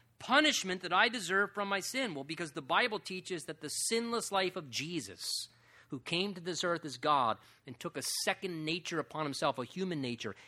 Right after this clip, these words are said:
and lived, guess what, as a man, just like you and I, being in touch with divinity 'cause he was still God, and in touch with humanity, becoming a man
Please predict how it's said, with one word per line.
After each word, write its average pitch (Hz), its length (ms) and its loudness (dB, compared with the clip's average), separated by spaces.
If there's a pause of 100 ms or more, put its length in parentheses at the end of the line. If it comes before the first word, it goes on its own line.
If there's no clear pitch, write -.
and 131 280 -4
lived, 185 340 0
guess 160 260 -4
what, 156 260 -4
as 135 220 -8
a 123 160 -8
man, 113 520 -8 (680)
just - 360 -4
like 156 240 -8
you 156 140 0
and 147 80 -4
I, 143 200 -8 (320)
being 143 180 0
in 135 100 -4
touch 190 320 -2
with 190 140 -4
divinity 165 500 0
'cause 131 160 -2
he 127 80 -2
was 127 160 -2
still 147 200 -2
God, 135 400 2 (260)
and 131 140 -4
in 117 100 -2
touch - 320 -4
with 151 140 0
humanity, 131 920 0 (100)
becoming 147 420 -2
a 120 40 -2
man 117 500 -2